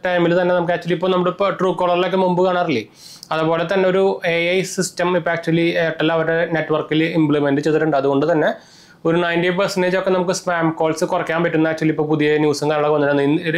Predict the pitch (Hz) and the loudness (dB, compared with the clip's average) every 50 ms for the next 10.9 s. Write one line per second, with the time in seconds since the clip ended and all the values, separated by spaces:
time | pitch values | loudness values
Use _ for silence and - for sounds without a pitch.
0 | 175 170 160 160 165 170 180 185 190 185 185 180 180 185 185 196 190 175 185 185 | 0 2 2 2 2 2 2 2 2 2 2 2 2 0 0 0 0 0 0 0
1 | 185 180 180 185 180 175 160 165 165 160 185 180 170 160 151 156 156 147 139 156 | 0 0 2 2 0 0 0 -2 -4 -2 0 2 2 2 2 2 0 0 0 0
2 | 214 - - - - - - - - _ - 160 175 175 175 196 202 208 220 233 | -2 -4 -8 -16 -20 -20 -20 -20 -20 _ -6 -4 -2 -2 0 0 0 0 2 0
3 | 233 208 214 202 220 233 226 190 185 175 202 240 254 247 208 185 180 180 185 185 | 0 0 0 0 0 0 0 0 0 0 0 2 2 0 0 0 0 0 0 0
4 | 190 208 226 240 240 226 220 - 208 196 196 190 202 196 208 202 196 190 190 190 | 0 2 2 2 2 0 -2 -2 -2 0 0 0 0 0 0 2 2 2 2 2
5 | 185 185 190 - 214 202 190 185 185 190 190 202 202 196 190 196 202 196 180 170 | 0 0 0 0 -2 0 0 0 0 0 2 0 2 2 2 2 4 2 2 2
6 | 175 170 190 175 160 156 170 170 139 131 123 117 113 - - - - - - - | 2 0 0 0 0 0 0 0 0 0 0 -2 -4 -4 -10 -16 -18 -18 -10 -8
7 | 156 151 175 175 170 170 180 196 208 214 202 185 175 175 175 - 190 202 214 208 | -4 -2 0 0 2 2 2 2 2 2 2 0 0 -2 -2 -2 -4 -2 0 0
8 | 202 190 185 175 180 - 196 202 196 185 180 185 196 196 190 185 180 190 180 175 | 2 2 2 0 0 -2 -2 0 0 0 2 2 2 2 0 0 0 -2 -2 -2
9 | - - 185 190 190 190 185 202 202 208 208 202 196 196 170 151 143 139 135 - | -2 -2 -2 -2 0 0 0 -2 0 0 0 0 2 2 2 2 0 0 -2 -4
10 | - - - - 175 190 185 185 185 180 190 190 - - 190 175 160 | -6 -8 -6 -4 -4 -2 0 0 2 2 0 -2 -2 -4 -2 -2 -2